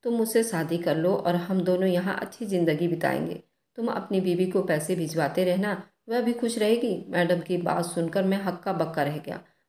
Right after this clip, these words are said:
अपनी कुर्सी से उठकर खड़ा हो गया। मैंने कहा, "आप कैसी बातें कर रही हैं मैडम जी? आप जानती भी हैं मैं शादीशुदा हूँ और दस दिन की दुल्हन को छोड़कर यहाँ आया हूँ,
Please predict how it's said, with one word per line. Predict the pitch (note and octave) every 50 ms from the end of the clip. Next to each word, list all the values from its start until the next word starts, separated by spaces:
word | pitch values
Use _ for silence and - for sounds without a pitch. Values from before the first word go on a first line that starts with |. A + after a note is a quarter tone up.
| _
अपनी | A#3 A3+ - B3 B3 B3
कुर्सी | B3+ A#3+ A#3 A3+ - C4 B3
से | B3 C4 A#3 -
उठकर | F#3+ F#3 - - G3+ G3+
खड़ा | G3 - E3 D#3+ D#3+
हो | E3+ E3+ D3+ C#3+
गया। | D#3+ E3 F3+ G3 - - - _ _ -
मैंने | - F3+ F3 F3 F#3+ F#3+
कहा, | F#3+ E3+ E3+ F#3 G#3
"आप | - - G#3 G#3+ -
कैसी | - G#3+ A3 A3 B3+ A3+
बातें | G#3 E3 - - F3 E3+
कर | E3 D3
रही | - E3 E3 E3+ F3+ F3+
हैं | F3+
मैडम | F3+ F3 E3+ F3 F3 F3+
जी? | F#3 A3+ C4 C4+ - _ _ _ _ _ _ _
आप | F#3 F3+ F#3+ F#3+ F#3+
जानती | F#3+ F3+ F3+ F3 E3+ F3 G#3 F#3+
भी | G3 G3+
हैं | G3+ G3+ G3+ A3+ A3 - - _ _ _ -
मैं | A#3+ B3+
शादीशुदा | B3+ C4 B3+ G#3+ G#3+ G#3 A3+ A3 - - E3+ F3 E3
हूँ | E3 E3+ F3 G#3 A3+ - - _ _ _ -
और | G#3+ G3+ E3 D#3+
दस | G3+ G#3+ A3 A3 -
दिन | G3 F#3+ F#3+ F#3
की | G3+ G3+
दुल्हन | F3+ F3+ E3 E3+ F3+ F3 F3 F3
को | F#3 F#3+
छोड़कर | F#3+ - - D#3+ D#3+ D#3 F3 F#3+
यहाँ | F#3+ F3+ F3 F#3 G3+ G3+ -
आया | F3+ F#3 F#3 F#3
हूँ, | F3+ E3 C3 -